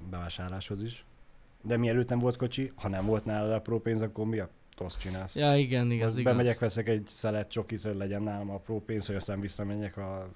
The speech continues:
Speaker 1: k-, kocsiért.
Speaker 2: Jó.
Speaker 1: Jó, tudom, le-, lehet venni ilyen pénzérmét, amit rá tudsz akasztani
Speaker 2: Az
Speaker 1: a
Speaker 2: í-, van olyan.
Speaker 1: s-, ö,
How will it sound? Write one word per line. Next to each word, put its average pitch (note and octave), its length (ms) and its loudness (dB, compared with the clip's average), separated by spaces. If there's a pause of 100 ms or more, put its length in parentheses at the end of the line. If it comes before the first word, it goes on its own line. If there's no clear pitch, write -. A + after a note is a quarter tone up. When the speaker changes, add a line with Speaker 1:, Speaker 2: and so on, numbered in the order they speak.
Speaker 1:
k-, G2 280 -10
kocsiért. G2 520 -8 (800)
Speaker 2:
Jó. C3+ 280 -4 (380)
Speaker 1:
Jó, A2+ 140 2
tudom, G#2 380 0 (120)
le-, G#2+ 300 0
lehet G2 320 0
venni F2+ 280 -2
ilyen E2+ 240 -4
pénzérmét, F#2+ 580 -4
amit E2 240 -8
rá E2+ 220 -8
tudsz - 220 -14
akasztani E2+ 480 -12
Speaker 2:
Az E3 200 6
Speaker 1:
a C3 40 0
Speaker 2:
í-, C3+ 80 -2
van E3 180 4
olyan. B2 300 0
Speaker 1:
s-, - 120 -10
ö, F#2+ 440 -2